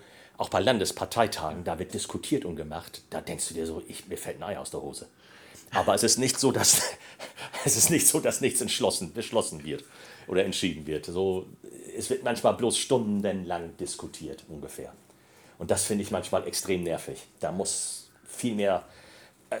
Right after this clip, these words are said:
für mich ist das so, viel mehr Zug rein. Da muss gesagt werden, „So, machen wir das jetzt, machen wir das nicht?“ Zack, zack, zack. Argumente, Gegenargumente,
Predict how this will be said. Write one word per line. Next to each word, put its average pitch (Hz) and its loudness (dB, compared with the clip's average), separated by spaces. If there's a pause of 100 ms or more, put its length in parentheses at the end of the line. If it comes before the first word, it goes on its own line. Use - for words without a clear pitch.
(140)
für - 2
mich - 8
ist - 4
das 107 4
so, 104 4
viel 143 2
mehr 117 4
Zug - 2
rein. 73 -2
Da 87 0
muss 101 -2
gesagt 107 2
werden, 107 4
„So, 113 8
machen 117 4
wir 120 6
das 123 4
jetzt, 123 2
machen 117 2
wir 101 2
das 95 2
nicht?“ 131 -4
Zack, - 0
zack, 117 0
zack. 120 4 (200)
Argumente, 117 2
Gegenargumente, 107 2